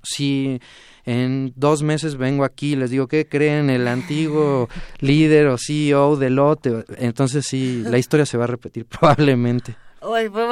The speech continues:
Speaker 2: vamos a tener que estar muy atentos a lo que está ocurriendo en Corea del Sur, así
Speaker 1: Sí.
Speaker 2: como lo que está ocurriendo en Corea del Norte y en los Estados Unidos, y en esta relación interesantísima que se está dando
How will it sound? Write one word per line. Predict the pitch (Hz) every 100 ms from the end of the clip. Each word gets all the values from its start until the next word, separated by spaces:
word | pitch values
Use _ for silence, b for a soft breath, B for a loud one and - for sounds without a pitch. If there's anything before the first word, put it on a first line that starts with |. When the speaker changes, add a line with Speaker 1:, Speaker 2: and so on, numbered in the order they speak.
| 247
Speaker 2:
vamos | 277 302
a | 269
tener | 233 254 277
que | 277
estar | - 269 269
muy | - 233 247 311
atentos | 285 277 277 269 247
a | 226
lo | 202
que | 214
está | 208
ocurriendo | 226 226 220 220 226 220
en |
Corea | 214 190 196
del | 202 190
Sur, | 214
así | 202 -
Speaker 1:
Sí. | 214
Speaker 2:
como | 208 190
lo | 185
que |
está | 196
ocurriendo | 208 202 196 196
en | 196
Corea | 185 175
del | 180 185
Norte | 185 180
y | 190
en | 170
los | 160
Estados | 160 185 185 180
Unidos, | 185 190 185 B B B -
y | 180
en |
esta | 190 196 185
relación | 190 180 185 214 214
interesantísima | 226 226 226 226 220 214 208 247 240 226 202
que | 196
se | 185
está | -
dando | 196 196 208 196